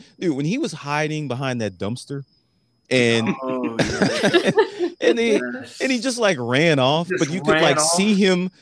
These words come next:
Speaker 1: you could see him. It's like, "Dude, we see you running away. Like, you're not,"
Speaker 2: Dude.
Speaker 1: you know?
Speaker 2: Can we get a
Speaker 1: Uh,
Speaker 2: smoke bomb or something?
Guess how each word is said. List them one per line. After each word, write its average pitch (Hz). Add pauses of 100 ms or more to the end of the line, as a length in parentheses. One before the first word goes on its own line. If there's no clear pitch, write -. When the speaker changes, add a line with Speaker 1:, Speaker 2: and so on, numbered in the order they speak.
Speaker 1:
you 254
could 220
see 233
him. 196
It's 180
like, 160
"Dude, 151
we 131
see -
you 165
running 143
away. 120
Like, 120
you're 123
not," 147
Speaker 2:
Dude. 151
Speaker 1:
you 139
know? 127 (280)
Speaker 2:
Can -
we -
get 127
a 117
Speaker 1:
Uh, -
Speaker 2:
smoke 147
bomb 156
or 127
something? 156